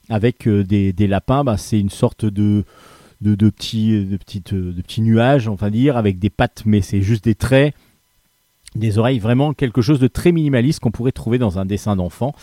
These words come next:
mais, euh, évidemment, euh, adapté à la bande dessinée. Euh, ça, c'est plutôt, euh, plutôt sympa et plutôt marrant. Euh, je trouvais ce dessin, euh, volontairement minimaliste. Par contre, euh, j'ai pas vraiment beaucoup ri ni souri.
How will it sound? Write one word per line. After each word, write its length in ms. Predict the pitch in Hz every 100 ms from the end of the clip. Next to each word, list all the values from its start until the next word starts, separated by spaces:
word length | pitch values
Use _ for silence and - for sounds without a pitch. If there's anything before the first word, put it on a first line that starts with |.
| - - -
mais, 360 | 107 107 107 120
euh, 220 | - 87 80
évidemment, 720 | - 98 98 95 87 98 117 90
euh, 180 | 82 80
adapté 500 | 87 85 85 - 117
à 40 |
la 100 | 110
bande 220 | 95 98
dessinée. 640 | 95 92 - 90 104 170 110
Euh, 180 | 82 78
ça, 240 | - - 127
c'est 180 | -
plutôt, 540 | - - 110 151 151 131
euh, 60 |
plutôt 260 | 120 120 156
sympa 420 | - 131 147 147
et 40 | 120
plutôt 260 | 101 147
marrant. 320 | 139 104 123 - - - - -
Euh, 280 | 95 95 92
je 120 | 92
trouvais 360 | - - 101
ce 180 | 101 -
dessin, 480 | 90 92 - 98 92
euh, 80 | 76 - _ -
volontairement 600 | 95 120 120 110 107 107
minimaliste. 680 | 104 92 90 85 139 - - _ - _ _
Par 200 | - 127
contre, 480 | - 135 165 - - _ _ _ _ _ -
euh, 520 | 107 101 98 98 98
j'ai 460 | 87 92 107 107 98 -
pas 500 | 131 135 135 135 127
vraiment 420 | 104 107 110 135
beaucoup 640 | 107 104 - 139 139 131
ri 220 | 104 117
ni 160 | 135 120
souri. 360 | - - 92